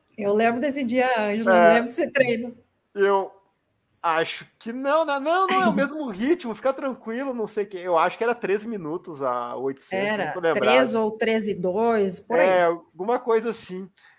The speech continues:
Speaker 2: Daí eu me lembro que, bom, é, o, o intervalo da Jocasta era menor que o meu. Eu dei graças a Deus que ia ser só o primeiro, né?
Speaker 1: <laughs>
Speaker 2: Daí
Speaker 1: Nós fizemos
Speaker 2: che-,
Speaker 1: um, né?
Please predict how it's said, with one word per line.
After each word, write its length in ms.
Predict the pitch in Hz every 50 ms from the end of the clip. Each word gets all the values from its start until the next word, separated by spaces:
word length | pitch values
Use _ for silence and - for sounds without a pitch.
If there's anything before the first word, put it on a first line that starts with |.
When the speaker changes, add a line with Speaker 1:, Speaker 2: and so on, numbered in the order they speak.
| _ _ _ -
Speaker 2:
Daí 280 | 175 202 202 196 190 190
eu 140 | 202 214 214
me 80 | 226
lembro 300 | 214 202 202 208 214 226
que, 320 | 208 226 240 247 247 247 254
bom, 380 | 208 208 247 214 147 113 - - _ _ _ _ _ _ _ _ _ -
é, 340 | 196 185 180 180 180 180 - -
o, 340 | - 220 220 226 220 208
o 40 | 233
intervalo 400 | 233 233 247 240 226 214 202 208
da 100 | 202 220 208
Jocasta 380 | 214 208 208 175 160 156 -
era 100 | 175 185
menor 240 | 202 208 196 170 170
que 100 | - 254
o 20 |
meu. 320 | 262 240 196 147 117 - - 120
Eu 140 | 127 131 127
dei 120 | 131 143
graças 260 | 139 143 147 143 156
a 40 | 170 151
Deus 240 | 135 135 135 131
que 80 | - 180
ia 60 | 175
ser 120 | 165 - 175
só 120 | - 156
o 40 | 139
primeiro, 400 | - - 214 240 220 165 110 98 _ _ _ _ _
né? 140 | - 233 233
Speaker 1:
<laughs> 520 | 254 226 - 247 247 - 240 233 - - 262
Speaker 2:
Daí 600 | 175 170 160 160 165 165 170 180 185 190 208 226 240 - - - - -
Speaker 1:
Nós 140 | 277 285
fizemos 260 | 294 302 254 330 359 453
Speaker 2:
che-, 160 | 240 240 359
Speaker 1:
um, 120 | 392 403
né? 320 | 285 226 220 254 302 -